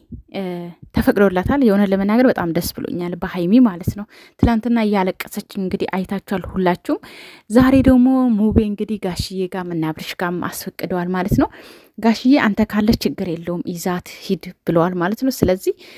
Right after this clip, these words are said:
እና አብርሽ ጋ እንግዲህ፣ እ፣ ትሄዳለች። ዛሬ እንግዲህ ይሄደዋል ማለት ነው። ም-፣ ምክንያቱም ከሰዓት በኋላ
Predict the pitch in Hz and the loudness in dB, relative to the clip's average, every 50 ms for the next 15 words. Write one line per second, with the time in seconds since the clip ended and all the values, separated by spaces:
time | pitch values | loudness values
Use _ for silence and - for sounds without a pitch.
0 | - - - - - 240 262 262 262 254 254 226 254 - - - 254 233 226 220 | -20 -20 -14 -2 2 6 6 6 6 6 4 2 0 -2 -2 -4 -4 -2 -2 -2
1 | 202 226 269 349 320 - - 196 190 185 185 - - - 226 220 208 185 180 190 | -2 0 0 0 -2 -2 -6 -6 -4 -4 -2 0 2 2 2 2 0 -2 -6 -4
2 | - - 214 208 208 220 208 202 214 208 269 262 226 208 202 190 185 202 196 202 | 0 2 2 4 2 2 0 0 0 0 0 0 0 0 0 -2 -2 0 0 2
3 | 254 302 285 202 - - - - - - - - 185 190 170 - 95 - 196 - | 2 2 2 2 0 -4 -8 -10 -8 -8 -6 -6 -6 -6 -4 -4 -2 -2 -2 -2
4 | 220 214 208 254 269 262 - 208 - 196 190 185 190 - 180 175 170 | -2 -2 -2 0 -2 -2 -2 -4 -4 -2 -2 -2 -2 -4 -4 -2 -2